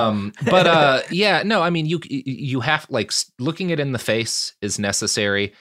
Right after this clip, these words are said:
Speaker 1: And also finding, this is part of why I brought up, the first thing I brought up was those, those Corsi Rosenthal filters, because,
Speaker 2: Yeah.
Speaker 1: like, having a thing to do when, like, you wake up in the morning and it's orange,
Speaker 2: Yeah.
Speaker 1: like,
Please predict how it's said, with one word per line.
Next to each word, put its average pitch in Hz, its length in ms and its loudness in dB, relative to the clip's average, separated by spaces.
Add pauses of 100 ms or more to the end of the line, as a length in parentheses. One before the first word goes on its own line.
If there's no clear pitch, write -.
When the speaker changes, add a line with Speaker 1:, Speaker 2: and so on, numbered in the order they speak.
(380)
Speaker 1:
And 120 140 0
also 139 680 2 (220)
finding, 143 380 -2
this 156 100 -4
is 165 60 -4
part 151 220 0
of 135 60 2
why 117 220 2
I 95 40 2
brought 95 300 0
up, 90 240 -2
the 98 120 -6
first 139 300 0
thing 104 140 -2
I 90 100 0
brought 80 220 0
up - 140 -6
was 98 160 -4
those, 90 280 -4
those 87 160 -6
Corsi 87 340 -6
Rosenthal 90 540 -4
filters, 67 420 -10
because, 95 320 -8
Speaker 2:
Yeah. 98 40 -4
Speaker 1:
like, 90 260 -6 (340)
having 185 360 -4
a 113 80 0
thing 135 460 -4
to 113 100 -2
do 90 640 -4
when, 104 200 -4
like, 101 300 -4
you 110 100 -4
wake 107 240 -2
up 120 140 -2
in 127 100 -2
the 120 80 -2
morning 123 500 -6
and 101 180 -4
it's 87 160 -4 (140)
orange, 104 640 -4 (280)
Speaker 2:
Yeah. 139 180 -6 (100)
Speaker 1:
like, 113 400 0